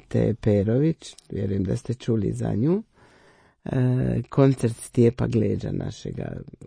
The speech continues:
glazbenika poznatoga koji svira duhovnu glazbu. E, evo, pozivam sve ljude, potražite nas na stranici, imamo i svoju stranicu Et Ješua,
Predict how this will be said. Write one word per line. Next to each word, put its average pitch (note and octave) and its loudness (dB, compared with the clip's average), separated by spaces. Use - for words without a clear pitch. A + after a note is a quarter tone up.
glazbenika A#2 0
poznatoga A2+ 0
koji F#2 0
svira F#2+ 0
duhovnu G2+ -2
glazbu. D3 2
E, B2+ 2
evo, D3 0
pozivam C#3 4
sve E3 2
ljude, D3 4
potražite C#3 2
nas A#2+ -4
na A#2 0
stranici, B2+ 2
imamo B2 2
i B2 0
svoju A#2+ 0
stranicu A#2+ 2
Et A#2 -2
Ješua, C3+ 2